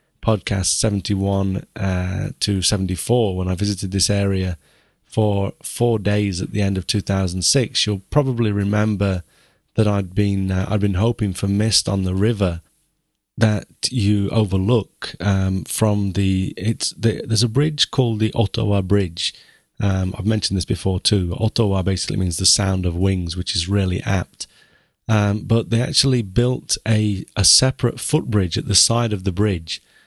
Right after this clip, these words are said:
Um, I think it was maybe fifteen years or so ago now, um, where,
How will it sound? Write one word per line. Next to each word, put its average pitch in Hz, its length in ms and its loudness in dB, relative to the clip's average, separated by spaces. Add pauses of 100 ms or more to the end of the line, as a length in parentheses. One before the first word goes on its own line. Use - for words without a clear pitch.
(280)
Um, 95 640 0
I 92 100 -4
think - 240 -2
it - 60 -2
was 95 140 -4
maybe 95 180 0
fifteen 95 480 -2
years 95 260 2
or 95 60 0
so 95 220 2
ago 90 240 2
now, 87 340 0 (680)
um, 104 500 0
where, 117 380 2